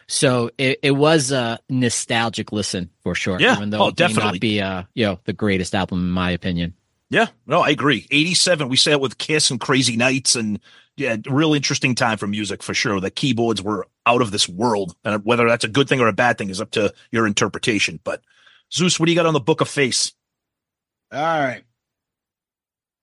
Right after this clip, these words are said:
Speaker 3: Yvonne Japson.
Speaker 2: Oh, jeez.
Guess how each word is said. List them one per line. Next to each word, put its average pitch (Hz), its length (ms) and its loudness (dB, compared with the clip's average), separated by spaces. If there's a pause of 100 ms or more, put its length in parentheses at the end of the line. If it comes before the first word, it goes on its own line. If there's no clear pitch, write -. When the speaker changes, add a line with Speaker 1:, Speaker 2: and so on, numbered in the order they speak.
(160)
Speaker 3:
Yvonne 240 640 2
Japson. 180 880 0 (220)
Speaker 2:
Oh, 104 120 -4
jeez. 85 500 0